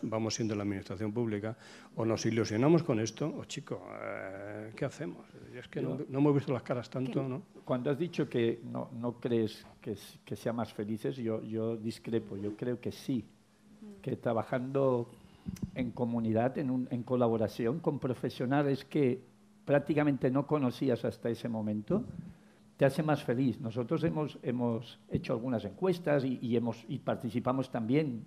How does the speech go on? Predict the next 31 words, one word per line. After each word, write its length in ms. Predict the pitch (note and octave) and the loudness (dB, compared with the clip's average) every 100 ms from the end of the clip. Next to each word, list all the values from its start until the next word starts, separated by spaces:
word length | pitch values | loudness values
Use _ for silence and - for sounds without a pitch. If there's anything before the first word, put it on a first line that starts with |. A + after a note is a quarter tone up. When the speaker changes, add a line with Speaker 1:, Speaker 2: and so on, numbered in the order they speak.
| - | -8
Speaker 2:
en, 160 | A#2 G#2+ - - - A2+ | -8 -8 -14 -20 -6 0
yo 140 | B2 | 0
mis-, 260 | A#2 C3 C#3 | 2 -2 -2
o 80 | B2 | -6
sea, 140 | - C3+ | -4 -2
hemos 200 | C3 C3+ | -2 -2
participado 480 | D3 C#3 A#2 C3+ | -4 -2 -2 0
en 60 | A#2+ | 0
comunidades 600 | C3+ A#2+ A#2+ D#3+ E3+ G3+ - - - - | -2 0 2 4 4 2 -4 -18 -20 -4
y 140 | B2+ | 2
ves 340 | B2+ E3+ E3+ - - - - - - - | 6 6 4 -8 -18 -20 -20 -20 -20 -2
cómo 240 | D3+ D3+ | 0 2
está 260 | C#3 - C#3+ | 0 4 6
el 160 | A#2 A2 | 4 0
nivel 280 | A#2+ A#2 | 2 2
de 60 | A2 | 2
emociones 540 | A2+ A2 - A2+ G#2+ | 0 -2 -2 -2 -2
dentro. 380 | G#2 A2 G2+ G#2+ | -2 -4 -4 -6
O 40 | G#2 | -2
sea, 220 | C3 B2+ | 0 0
hacen 320 | D3+ C3+ F3+ D#3+ | 2 2 2 2
trabajos 420 | E3+ D#3+ - - | 2 2 -2 -2
muy 200 | D#3 F3+ | 6 6
profesionales, 720 | F3+ F#3 E3 - D#3 D3 B2 | 8 6 6 -2 -2 0 0
muy 180 | C3 C#3+ | -2 -2
técnicos, 480 | D#3+ D3 D3 G3+ G3+ | 0 0 0 -2 -4
pero 240 | D#3 B2+ | -2 -2
están 480 | A#2+ - D3 G3 - - - - - | -2 0 0 0 -8 -18 -20 -20 -2
contentos, 880 | C#3 B2+ G#2+ D#3+ F#3 A#2 B2+ F#2+ - - - - | 0 0 0 0 0 -4 -6 -8 -14 -20 -20 -20
están 500 | - - - E3+ G#3 - - - | -8 -2 2 2 2 -6 -20 -4
emocionados. 880 | C3+ C#3 B2+ C#3+ A#2 B2+ A2 G2+ | -2 0 -2 -2 2 4 4 0